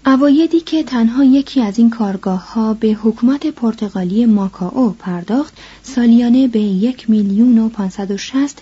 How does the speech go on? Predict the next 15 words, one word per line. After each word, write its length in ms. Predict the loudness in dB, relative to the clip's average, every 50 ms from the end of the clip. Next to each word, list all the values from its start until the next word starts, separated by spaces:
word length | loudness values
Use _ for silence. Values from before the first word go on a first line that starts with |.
| _ -8
هزار 380 | -6 -6 -4 -2 -2 -2 -2 -4
دلار 380 | -4 -4 -4 -4 -4 -4 -6 -6
آمریکایی 640 | -6 -4 -4 -4 -4 -4 -6 -8 -10 -10 -10 -10
سر 300 | -10 -10 -8 -8 -8 -8
می‌زد. 240 | -10 -14 -14 -16 -18 -20 _ _ _ _ _ _ _ _ _ _ _ _ _ _ _ _ _ _ _ _ _ _ _ _ _ _ _ _ _ _ -10
پس 220 | -10 -8 -8 -6
از 160 | -8 -8 -8
آن 280 | -4 -2 0 2 0 0 -2 -6 -20 -20 -8 0 4
نوبت 380 | 4 6 6 4 2 -2 -4 -4
اسپانیاییان 1000 | -4 -4 -4 -6 -8 -6 -6 -4 -2 -2 -4 -4 -4 -2 0 0 0 0 -2 -6
رسید. 320 | -10 -12 -12 -14 -16 -16 -18 _ _ _ _ _ _ _ _ _ _ _ _ _ _ _ _ _ _ _ _ _ _ _ _ _ _
فیلیپین 520 | -2 0 2 2 2 2 0 0 2 2 2
را 180 | 0 0 -2 -4 -8 -14 -20 _ _ -6 -4 -2
در 180 | -2 -2 -4
سال 260 | -4 -4 -4 -4 -4